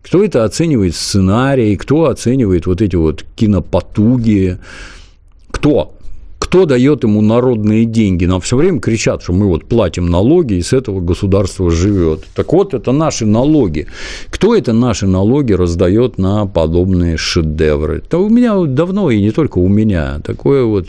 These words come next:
чёткое ощущение, что там свита, какое-то кубло антисоветчиков и русофобов, которые контролируют всю нашу культуру. Кино, книги, без разницы. И транслируют вот это вот добро гражданам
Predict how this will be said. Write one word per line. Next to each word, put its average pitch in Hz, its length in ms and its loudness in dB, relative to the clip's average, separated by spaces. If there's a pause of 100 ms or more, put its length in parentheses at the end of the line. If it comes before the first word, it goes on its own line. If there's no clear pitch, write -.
чёткое 147 420 -2
ощущение, 107 680 -2
что - 120 -8
там - 240 -4 (520)
свита, 143 840 -2
какое-то 151 400 -2
кубло 123 1120 2
антисоветчиков 117 1000 0
и - 20 4
русофобов, 98 920 0
которые 131 360 0
контролируют 113 1120 0
всю 175 340 0
нашу 110 680 0
культуру. 82 800 -2
Кино, 170 840 0
книги, 135 580 2
без 101 240 0
разницы. 80 680 -2 (480)
И 202 320 2
транслируют 120 800 0
вот 85 200 -2
это 123 220 0
вот 101 400 0
добро 101 920 0
гражданам 117 800 0